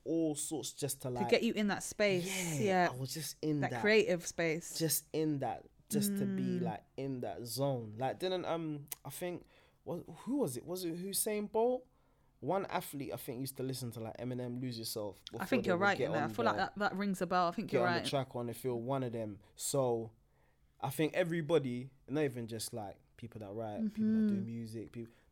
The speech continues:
Speaker 1: there's
Speaker 2: Creatives
Speaker 1: always
Speaker 2: in general,
Speaker 1: something
Speaker 2: yes.
Speaker 1: that will just keep you in your zone. Like when you go to gym,
Speaker 2: It's
Speaker 1: you've got
Speaker 2: true.
Speaker 1: a playlist.
Speaker 2: It's true, yeah, hundred percent.
Speaker 1: And it just keeps you
Speaker 2: Yeah,
Speaker 1: going.
Speaker 2: it's
Speaker 1: But
Speaker 2: true.
Speaker 1: yeah, with the block,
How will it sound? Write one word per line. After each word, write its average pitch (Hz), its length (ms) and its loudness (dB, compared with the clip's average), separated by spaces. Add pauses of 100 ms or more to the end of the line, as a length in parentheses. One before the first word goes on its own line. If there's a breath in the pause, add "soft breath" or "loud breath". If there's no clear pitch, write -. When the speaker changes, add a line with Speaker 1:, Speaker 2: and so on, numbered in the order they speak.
Speaker 1:
there's - 160 -8
Speaker 2:
Creatives 220 160 6
Speaker 1:
always 180 240 4
Speaker 2:
in 180 100 2
general, 190 460 4
Speaker 1:
something 175 160 6
Speaker 2:
yes. 156 640 0
Speaker 1:
that 104 200 -4
will 110 140 -8
just - 440 0 (440 soft breath)
keep 131 360 -4
you 120 80 -4
in 123 100 -2
your 123 120 -4
zone. 135 160 -2
Like 131 140 2
when 180 100 0
you 190 80 -4
go 180 80 0
to 175 140 -4
gym, 165 320 -4 (160)
Speaker 2:
It's 233 100 -6
Speaker 1:
you've 247 80 -2
got 269 160 4
Speaker 2:
true. 214 120 6
Speaker 1:
a 214 60 6
playlist. 139 340 -2
Speaker 2:
It's 220 140 -4
true, 294 160 2
yeah, 247 220 6
hundred 262 200 0
percent. 247 160 2
Speaker 1:
And 202 80 0
it 208 40 0
just - 240 -4
keeps - 320 -8
you 214 140 2
Speaker 2:
Yeah, 202 80 4 (220)
Speaker 1:
going. - 120 -4
Speaker 2:
it's - 160 -8
Speaker 1:
But 131 140 4
Speaker 2:
true. 131 80 4
Speaker 1:
yeah, 135 100 4
with 151 240 -2
the 147 100 2
block, 135 440 -2